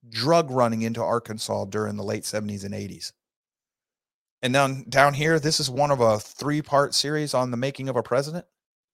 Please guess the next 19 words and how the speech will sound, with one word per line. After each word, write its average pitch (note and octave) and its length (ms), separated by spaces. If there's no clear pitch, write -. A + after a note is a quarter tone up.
All F#3 200
of G3+ 80
this C3+ 200
is A#2 140
from A#2 220
different C#3 420
periods C#3 420
of G2+ 100
time. C#3+ 360
Then, A#2+ 160
then B2 240
this, C3 180
The - 100
Clinton C#3 360
Cash, E3 300
that's - 180
a B2+ 60
book B2 640
by G#2+ 160